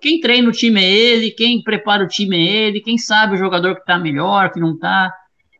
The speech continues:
é, é o treinador, né? Então a gente tem que esperar um pouquinho mais, pelo menos uns quinze minutos aí de jogo pra começar a criticar a escalação,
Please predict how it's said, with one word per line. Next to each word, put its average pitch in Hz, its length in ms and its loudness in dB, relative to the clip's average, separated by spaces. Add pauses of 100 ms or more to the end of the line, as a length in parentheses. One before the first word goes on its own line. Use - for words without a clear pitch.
(140)
é, 240 360 2
é 226 60 4
o 240 60 0
treinador, 233 560 2
né? 151 220 2
Então 220 240 -6
a 240 80 -2
gente 247 180 -6
tem 262 100 -2
que 247 60 -4
esperar 226 300 -2
um 226 80 2
pouquinho 208 360 -4
mais, 190 260 0
pelo 180 160 -4
menos 208 240 0
uns 220 140 0
quinze 202 320 0
minutos 170 440 0
aí 160 120 0
de 156 120 -4
jogo 160 320 -2
pra 165 160 -4
começar 165 420 -2
a 180 60 0
criticar 151 380 -6
a 151 40 -4
escalação, 147 720 -6